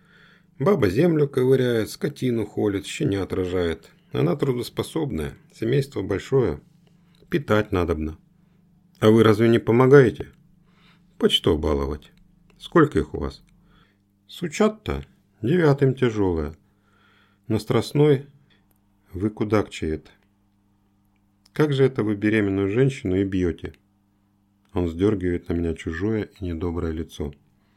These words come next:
«Папироску, Владимир Васильевич, не желаете? Египетская». Я беру папиросу, затягиваюсь и говорю свою заветную мысль. «Вот если бы вы, Илья Петрович, мою жену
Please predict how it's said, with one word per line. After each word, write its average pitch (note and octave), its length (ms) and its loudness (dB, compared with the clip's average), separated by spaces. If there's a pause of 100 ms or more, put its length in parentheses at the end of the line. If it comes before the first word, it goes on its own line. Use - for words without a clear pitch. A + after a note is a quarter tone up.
(1000)
«Папироску, C#3 640 4
Владимир F#2+ 440 4
Васильевич, F2 540 -4
не F#2+ 80 0
желаете? C#3 500 0
Египетская». G2+ 920 -6 (880)
Я A#2 160 -4
беру G#2+ 220 -2
папиросу, F2 600 -6
затягиваюсь E2 840 -6 (240)
и F#2+ 80 -2
говорю F#2 320 0
свою F2 260 -4
заветную E2 480 -2
мысль. D#2+ 340 -8 (1300)
«Вот C#3+ 240 2
если A#2+ 280 0
бы G2 180 -2
вы, G2 220 0
Илья F#2+ 340 -2
Петрович, - 720 -2 (140)
мою G2+ 280 0
жену F#2 420 -2